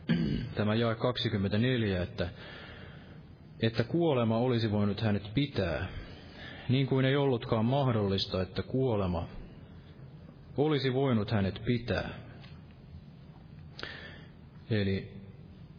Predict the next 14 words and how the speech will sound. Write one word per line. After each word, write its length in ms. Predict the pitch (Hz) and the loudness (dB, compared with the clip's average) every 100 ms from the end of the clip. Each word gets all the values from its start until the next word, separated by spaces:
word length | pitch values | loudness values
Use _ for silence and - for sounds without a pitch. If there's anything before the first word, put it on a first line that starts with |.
| - - - | -18 -10 0
Jeesus 440 | 123 139 123 113 | 4 4 4 4
näin 260 | 117 107 107 | 4 4 4
voitti 440 | 147 151 127 - | 4 4 2 0
tämän 420 | 107 101 98 92 92 - | 2 4 4 2 -2 -2
kuoleman, 720 | 151 156 117 104 92 85 82 - - - - - - - - - - - - - - - - - 104 | 2 4 4 2 2 0 -2 -4 -12 -16 -18 -18 -18 -18 -20 -20 -20 -16 -16 -16 -18 -18 -18 -6 0
ja 200 | 101 92 - - | 2 0 -6 0
hän 180 | 120 131 | 4 6
antoi, 480 | 131 120 110 101 98 - - - - - - - - - - - - - | 4 4 2 2 -2 -4 -6 -14 -16 -18 -18 -18 -18 -20 -18 -18 -16 0
kuoli, 500 | 170 175 135 113 95 - - | 2 4 4 2 0 -6 -2
että 320 | 110 110 110 | -2 2 2
me 160 | 127 143 | 4 4
näin 400 | 120 104 98 - - - 110 | 4 4 2 -2 -8 -6 0
voisimme 580 | 120 135 110 101 92 90 - - - - - - - | 2 4 2 2 0 0 -2 -6 -10 -18 -18 -18 0
elää. 460 | 131 135 107 78 | 2 4 2 -2